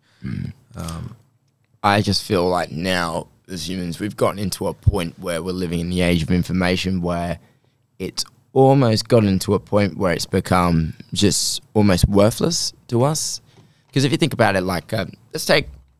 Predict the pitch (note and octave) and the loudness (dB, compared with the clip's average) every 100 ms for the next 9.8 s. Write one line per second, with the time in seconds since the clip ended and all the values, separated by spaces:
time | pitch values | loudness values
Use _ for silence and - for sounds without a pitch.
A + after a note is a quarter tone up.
0 | _ _ - G#2 - F2 E2+ F#2 - E2 | _ _ 0 0 0 -2 -4 -6 -6 -6
1 | D#2+ F#2 B2+ C3 D3+ C3 B2+ A2 B2 A2 | -6 -6 -2 4 4 4 2 2 2 2
2 | - - F2 - A2+ G2+ G#2+ A2 A2+ A#2+ | 0 2 2 4 2 2 2 4 4 2
3 | - D#2+ - F#2+ F2 F2+ F2 F2+ F2+ F2+ | -2 -4 -2 -2 0 -2 -2 -4 -6 -8
4 | - G#2+ G#2+ G2 - A2 F2+ E2+ A2 G2 | 2 2 2 0 4 4 4 4 6 8
5 | G2 G2+ A2 G2+ F2+ E2+ E2+ F#2+ - - | 6 4 4 4 2 0 -2 -4 -6 -2
6 | G#2+ F2+ - - _ _ A2 A2+ A2+ G#2+ | -2 -2 -10 -20 _ _ 2 4 4 4
7 | G2 F#2 F2+ - _ _ _ G2+ F#2+ F#2 | 4 4 2 -2 _ _ _ 0 2 2
8 | F2+ - E2+ F2+ F2+ E2+ F2 E2+ - F2+ | 0 0 -2 0 2 2 0 -2 -2 -2
9 | F2+ F#2+ G2 F#2+ - F#2+ F2 - | -2 -2 -4 -6 -8 -8 -10 -12